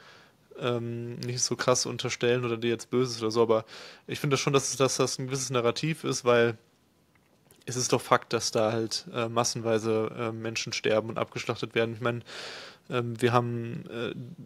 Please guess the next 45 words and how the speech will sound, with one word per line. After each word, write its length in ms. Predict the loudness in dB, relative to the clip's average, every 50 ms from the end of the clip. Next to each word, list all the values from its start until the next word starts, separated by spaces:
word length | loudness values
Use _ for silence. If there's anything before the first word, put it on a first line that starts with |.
| -10 -10 -12 -12 -2
das 220 | 0 2 2 2
ist 160 | 0 2 4 4
halt 140 | 4 4
eine 120 | 4 0 0
Region, 300 | 0 0 2 2 2 2
da 80 | 2
können 200 | 2 2 0 0
die 60 | 2 6
Leute, 280 | 8 8 8 6 4 2
die 40 |
Leute 200 | 4 4 4 4
können 160 | 2 0 0 2
ja 40 | 2
nicht 120 | 0 -2
fliehen, 420 | -2 -2 0 0 2 0 0 -2 -2
so 160 | 0 0 2
unabhängig 420 | 2 4 4 4 4 4 2 0
jetzt 100 | 0 0
erstmal 240 | -2 0 0 -2 -2
von 140 | -2 -2 -2
den 100 | -2 -2
Gründen. 340 | 0 0 0 0 0 -2 -2
Natürlich 380 | -2 -2 -2 -2 -4 -4 -4
hat 80 | -4 -6
das 80 | -4
unterschiedliche 500 | -4 -2 -2 -2 -2 -4 -4 -6 -6 -6
Gründe, 380 | -2 0 0 0 2 2 0 0
sie 120 | 0 -2
können 140 | -2 -2 -2
nicht 120 | -2 -2 -4
nach 80 | -4 -4
Israel, 340 | -4 -2 0 2 2 2
sie 100 | 2 0
können 180 | -2 -2 -2 -2
nicht 80 | -2 -2
nach 120 | -4 -2
Ägypten, 460 | -2 -2 -2 -2 -2 -4 -4 -4 -4 -6 -10 -14 -14 -14 -16 -10
sie 200 | -2 0 2 6
werden 180 | 8 8 8 8
auch 180 | 4 2 2 2
natürlich 380 | 0 0 2 0 0 0 0
von 140 | 0 2 4
der 80 | 4 6
Masse 260 | 6 4 4 2 2
teilweise, 800 | 4 4 6 6 8 6 6 6 6 4 4 4 2 2 0 -2